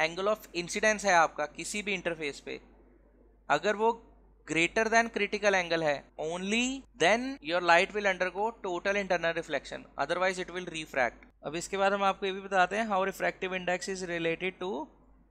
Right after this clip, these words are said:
critical angle। We very well know mu is equals to sine I by sine R। अब हमें क्रिटिकल एंगल की वैल्यू निकालनी है। So I will be equal to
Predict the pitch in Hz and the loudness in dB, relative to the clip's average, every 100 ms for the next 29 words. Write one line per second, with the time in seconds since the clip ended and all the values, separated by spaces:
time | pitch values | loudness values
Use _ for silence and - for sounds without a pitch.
0 | - 156 175 190 175 175 220 277 - 214 | -10 -6 0 4 4 4 2 0 -4 -4
1 | 226 196 220 240 254 226 190 214 247 - | 2 2 4 4 2 2 -2 -4 -6 -12
2 | _ _ - 185 208 214 - 214 - 233 | _ _ -6 -4 -4 -4 0 -2 -2 -6
3 | - - 190 180 202 208 175 185 185 185 | -4 0 4 4 4 0 0 2 0 0
4 | - 170 170 156 120 - - - _ _ | 0 -2 0 0 0 -2 -18 -20 _ _
5 | _ _ _ _ _ _ _ _ _ _ | _ _ _ _ _ _ _ _ _ _
6 | _ _ _ _ _ _ - 175 226 247 | _ _ _ _ _ _ -4 -2 0 -2
7 | 208 202 220 226 220 220 226 214 202 214 | -2 -2 2 4 4 2 0 0 0 0
8 | 202 175 170 196 226 - 185 208 233 240 | 2 4 2 -2 -2 2 4 4 0 -2
9 | 233 233 226 | 0 2 2